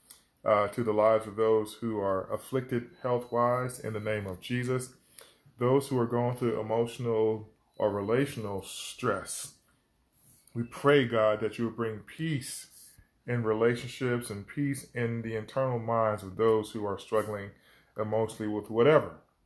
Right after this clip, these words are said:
God, so many people are being challenged in so many directions with all these different cross-pollinating, uh, vices in the world that's going out. We pray, God, that you bring peace,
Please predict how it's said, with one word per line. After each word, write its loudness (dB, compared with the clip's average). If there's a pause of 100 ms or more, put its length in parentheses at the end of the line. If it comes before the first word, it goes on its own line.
(580)
God, 0
so -6
many -4
people -6
are -4
being -10
challenged 2
in -12
so -6
many -4
directions -2
with -6 (580)
all 4
these -8
different -4
cross-pollinating, -2 (480)
uh, 2 (840)
vices 2
in -8
the -8
world 2
that's -10 (540)
going 2
out. 2
We -6
pray, -2
God, 0
that -6
you -4
bring -8
peace, -4